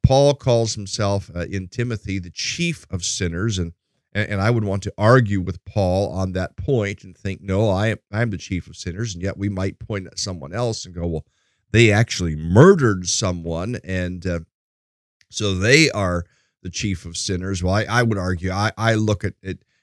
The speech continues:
at the way that my life was prior to Christ and would say, "Nah, I,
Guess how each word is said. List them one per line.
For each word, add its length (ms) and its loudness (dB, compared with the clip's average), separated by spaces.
at 140 -6
the 100 0
way 320 4
that 180 -2
my 140 -6
life 400 -2
was 340 -4
prior 460 0
to 100 -2
Christ 500 -10
and 140 -14
would 140 -14
say, 340 -4
"Nah, 480 -8
I, 720 -16